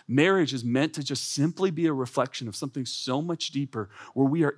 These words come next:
intimate and known and loved by one another. And if you want that, seek that. There is nothing and no one stopping you from having that.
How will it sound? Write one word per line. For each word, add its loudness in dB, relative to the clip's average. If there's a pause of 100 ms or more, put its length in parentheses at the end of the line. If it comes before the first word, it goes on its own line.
intimate 0
and -2
known 0
and -2
loved 0
by 0
one -4
another. -4 (380)
And 2
if 2
you -2
want -2
that, -6 (400)
seek -2
that. -8 (340)
There 8
is 2
nothing 0
and -2
no 4
one 0
stopping -2
you -4
from -6
having -2
that. -4